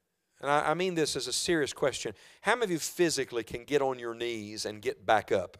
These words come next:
And I, I don't take that for granted 'cause everybody can't. How many of you can do that? Would you raise your hand? In a moment, I'm gonna ask all of you that physically can and spiritually know God has spoken to you.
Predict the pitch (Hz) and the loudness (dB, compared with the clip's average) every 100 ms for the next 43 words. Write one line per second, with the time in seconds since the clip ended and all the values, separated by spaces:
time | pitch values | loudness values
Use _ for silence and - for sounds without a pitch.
0 | - 127 127 - _ - 175 180 170 151 | -6 -4 -4 -8 _ -2 0 2 2 2
1 | 139 151 151 131 123 156 147 135 - 139 | 2 4 4 2 2 4 4 2 -2 -4
2 | 92 - _ - 220 185 135 - 156 120 | -6 -10 _ -4 -2 -2 -4 -2 0 0
3 | 107 98 87 - 117 139 160 160 160 165 | 0 -2 -2 -2 -4 0 0 0 -4 -10
4 | 180 _ _ _ _ _ _ _ _ _ | -16 _ _ _ _ _ _ _ _ _
5 | _ - 175 202 226 143 127 - - 175 | _ 6 10 12 12 12 4 0 2 4
6 | 190 180 156 175 175 175 147 123 123 127 | 6 6 4 10 10 12 8 2 -2 -4
7 | - 196 175 139 127 123 - 165 131 110 | 0 2 2 0 -6 -8 -4 -4 -4 -6
8 | 117 127 117 - 185 175 156 - 123 131 | -8 -10 -8 -4 2 2 0 -2 -2 0
9 | 135 131 135 113 - - 123 - 95 87 | 0 4 4 4 -2 0 -2 -2 -10 -12
10 | - - | -16 -16